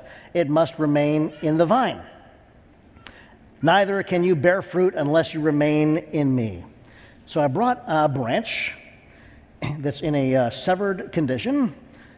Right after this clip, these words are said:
Um, what are the odds that this branch will bear fruit?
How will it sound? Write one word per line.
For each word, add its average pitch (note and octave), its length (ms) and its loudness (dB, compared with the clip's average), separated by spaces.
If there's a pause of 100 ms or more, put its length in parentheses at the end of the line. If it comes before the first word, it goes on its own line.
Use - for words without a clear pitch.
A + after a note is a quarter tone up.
(400)
Um, C3 440 0 (300)
what E4+ 140 6
are E4+ 40 -2
the C4 120 -2
odds A3 360 4
that F#3+ 240 -2
this C4 160 0
branch E3 460 0
will F3+ 200 0
bear E3+ 240 2
fruit? C#3 260 -6